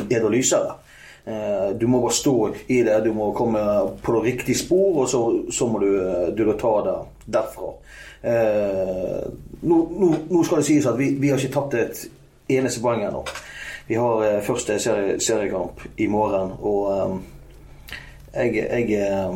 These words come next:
veldig komfortabel med at vi, vi står ganske greit. Vi, vi skal være, vi skal være bra fysisk, eh, vi tar hele tiden steg taktisk, og jeg er sikker på at, eh, seriekonsepter, som er da det vi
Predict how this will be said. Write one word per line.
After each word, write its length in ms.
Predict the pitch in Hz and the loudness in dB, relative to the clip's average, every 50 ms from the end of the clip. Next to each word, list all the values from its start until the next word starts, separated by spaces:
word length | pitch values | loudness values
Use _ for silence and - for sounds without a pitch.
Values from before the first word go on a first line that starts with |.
| 95 95 | -6 -4
veldig 220 | 101 120 131 127 - | -2 -2 -2 -2 -2
komfortabel 760 | - - 117 123 123 - - - - 151 131 120 98 104 101 | -2 -2 -2 -2 -2 -4 -6 -2 0 2 2 2 0 0 -2
med 100 | 98 101 | -4 -4
at 140 | 95 95 - | -6 -6 -4
vi, 140 | 101 104 98 101 101 101 98 98 | -4 -2 0 0 0 0 -2 -2
vi 120 | 104 110 | -4 -2
står 440 | - - - - 131 113 98 98 98 | -2 -2 2 2 2 2 2 0 -2
ganske 340 | 107 104 107 - - 101 98 | -2 -2 -2 -2 -2 -4 -2
greit. 480 | 101 110 107 - - - - - - - | -2 -2 -2 -2 -4 -10 -14 -20 -20 -12
Vi, 200 | - 113 113 110 104 104 104 | -6 -2 -2 0 0 -2 -2
vi 160 | 104 113 107 | 0 0 -2
skal 180 | - - 101 107 | 0 -2 -2 0
være, 380 | 110 110 107 104 98 98 95 90 90 - - - - - - - - - - - - - - - - - - - - | 0 0 0 0 0 0 -2 -4 -8 -12 -14 -14 -14 -14 -12 -12 -10 -10 -10 -8 -8 -8 -8 -8 -8 -10 -10 -12 -4
vi 100 | - - | -2 -2
skal 200 | - - 135 131 | 0 0 2 2
være 300 | 139 143 135 127 123 117 113 110 110 107 104 104 101 101 101 104 | 2 2 2 2 4 4 4 4 2 2 4 4 4 2 2 0
bra 240 | 113 143 147 139 | 0 2 2 2
fysisk, 640 | - - 160 151 147 - 147 147 147 - - - - - - - - - | 2 2 2 2 2 2 2 2 2 0 -2 -4 -8 -10 -10 -12 -14 -8
eh, 680 | - 117 113 110 107 107 104 98 101 101 98 90 92 90 | -6 -4 -2 -2 -2 -2 0 0 0 2 2 2 0 -2
vi 500 | 87 104 107 107 104 104 104 104 101 101 | -2 0 0 2 2 2 2 2 2 0
tar 160 | 101 - 120 107 | 0 0 -2 0
hele 220 | 123 120 117 - | 2 2 2 0
tiden 260 | - 113 107 104 101 | 0 -2 -2 0 0
steg 460 | - - - 117 110 104 98 98 - | -2 -2 0 0 0 0 0 -4 -6
taktisk, 680 | - 156 156 156 - - 127 127 131 127 - - - - - - | -2 -2 -2 -2 -2 -2 0 0 0 0 -4 -8 -10 -16 -18 -14
og 500 | - 123 117 113 110 107 107 104 104 104 | -6 -2 0 2 2 2 2 2 2 2
jeg 120 | 101 107 117 | 2 2 2
er 120 | 120 - | 2 2
sikker 220 | - 151 147 - 113 | 2 0 0 -2 -2
på 160 | - 117 110 | 0 2 2
at, 180 | 107 101 - 107 | 2 0 0 -2
eh, 280 | 104 101 98 101 98 98 98 98 98 98 98 98 - - | -2 -2 0 -2 -2 -2 -2 -2 -4 -4 -6 -8 -10 -4
seriekonsepter, 1400 | - - - - - 160 139 127 117 - 110 101 98 - - - 117 - - - 117 110 - - - - - - - | 0 0 2 2 2 2 2 2 0 0 -2 -4 -4 -6 -6 -4 -2 -2 0 -2 -2 -4 -8 -12 -6 -4 -2 -2 -2
som 320 | - 117 104 101 104 104 | -2 -2 -2 -2 -2 -2
er 120 | 107 110 | -2 0
da 100 | 113 117 110 | 2 2 2
det 160 | 113 110 98 | 2 2 2
vi 160 | 101 101 104 | 2 0 0